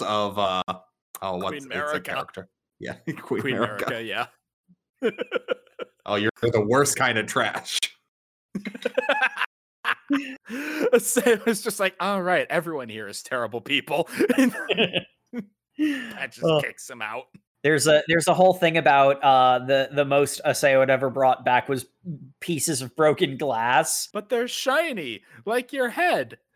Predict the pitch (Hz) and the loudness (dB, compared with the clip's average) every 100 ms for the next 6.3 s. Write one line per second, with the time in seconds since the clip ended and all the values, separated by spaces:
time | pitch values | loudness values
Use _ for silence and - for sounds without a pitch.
0 | - 208 190 202 247 262 269 - 233 214 | -6 -2 -2 -2 -2 0 -2 -2 0 0
1 | 196 220 240 240 196 262 247 277 302 302 | -2 -2 0 0 -2 -4 -4 -4 -4 -4
2 | - - 240 277 311 - - - 113 101 | -6 -6 -2 -2 -2 -6 -18 -10 -6 -6
3 | 98 117 113 107 104 101 98 - 113 117 | -6 -8 -8 -8 -6 -6 -8 -10 -10 -8
4 | 117 104 107 - 127 120 120 - _ _ | -8 -6 -6 -8 -10 -10 -10 -14 _ _
5 | - 180 180 185 - - _ _ 156 151 | -6 -2 0 -2 -4 -8 _ _ 2 4
6 | 170 175 | 6 4